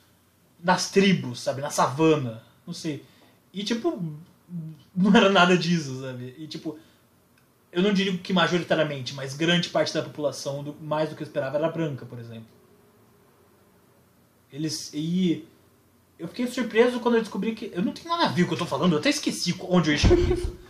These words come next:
<laughs> Mas eu, eles foram coloni-, colonizados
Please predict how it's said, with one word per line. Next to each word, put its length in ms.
<laughs> 260
Mas 280
eu, 240
eles 280
foram 420
coloni-, 420
colonizados 1080